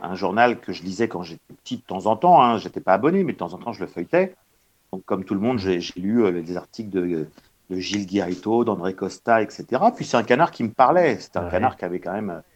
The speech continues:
Speaker 1: fait le scoop de la D S.
Speaker 2: Sacrée
Speaker 1: Voilà,
Speaker 2: histoire.
Speaker 1: c'est un, un sacré canard. Donc, je rentre à l'Autojournal, où j'ai passé une dizaine d'années. Euh, alors, j'avais eu la bonne idée, la très bonne idée de prendre, euh,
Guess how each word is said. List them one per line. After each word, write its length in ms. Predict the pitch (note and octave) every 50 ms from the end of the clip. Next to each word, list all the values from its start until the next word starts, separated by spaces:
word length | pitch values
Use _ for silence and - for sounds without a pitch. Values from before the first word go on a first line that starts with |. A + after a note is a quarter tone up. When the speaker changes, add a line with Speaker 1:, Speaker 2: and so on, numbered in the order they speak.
| _ _ _ _ _ _ _
Speaker 1:
fait 160 | - - G#2+
le 100 | G2 F2+
scoop 300 | E2+ - - - F#2 - G2+
de 80 | G#2
la 180 | G2 G2+ G2 F#2
D 140 | F2+ F#2+ G#2
S. 280 | G#2 A#2+ C#3 D3+ C#3+
Speaker 2:
Sacrée 60 | - -
Speaker 1:
Voilà, 140 | B2 D3 D#3
Speaker 2:
histoire. 240 | C3+ G#2 E2+ F2+ F2+
Speaker 1:
c'est 60 | -
un, 40 | -
un 40 |
sacré 320 | - - - - - E3 D#3
canard. 320 | - D3+ C3+ B2+ B2+ - _ _ _ _ _ _ _ _ _ - _ -
Donc, 140 | - G2+ F#2
je 100 | F#2 A2
rentre 300 | G#2+ B2 E3+ E3 - -
à 40 | A2+
l'Autojournal, 800 | A2 A2 G2+ - A2 G2+ - G2+ G#2+ A2 B2+ F3 G#3 G#3+ - - _ _ _ _ _ _ _ _ _ _ _ -
où 100 | - G#2
j'ai 160 | G2 - A2
passé 340 | A2 - G#2+ G#2 - - B2
une 180 | A#2 G#2 G2 F#2+
dizaine 440 | F#2+ G#2+ A2+ G#2 G#2 A2 G#2+ G#2+ G2+
d'années. 420 | G#2 G2+ G2+ G#2 G#2+ A2 A2+ A2
Euh, 480 | G2 F2+ F2 F2 E2+ E2+ E2+ E2 E2+ F2
alors, 180 | E2+ E2 F2
j'avais 200 | F2+ G2 G2 G2+
eu 60 | A2+
la 120 | A2+ A2+ G#2+
bonne 260 | G#2+ A2 E3+ D#3+ D3
idée, 320 | C3 A#2+ A#2+ C#3+ E3+ G#3+ G#3+ E3
la 80 | E2+
très 240 | - - - - D#3+
bonne 180 | C#3+ D3+ C3 A#2+
idée 240 | A#2+ C3 D#3+ D#3+ D#3 _ _ -
de 80 | G#2+
prendre, 380 | G2 - - - D3+ D3+ C3 A2
euh, 140 | G#2 G2